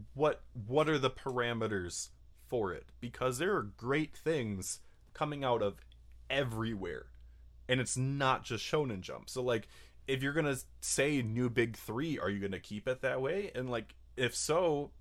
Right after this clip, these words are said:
is it actually, you know,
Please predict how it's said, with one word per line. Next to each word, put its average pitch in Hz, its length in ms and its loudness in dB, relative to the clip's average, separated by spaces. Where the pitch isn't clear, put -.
is 139 240 4
it 151 160 0
actually, 135 760 -2
you 127 100 0
know, 110 260 2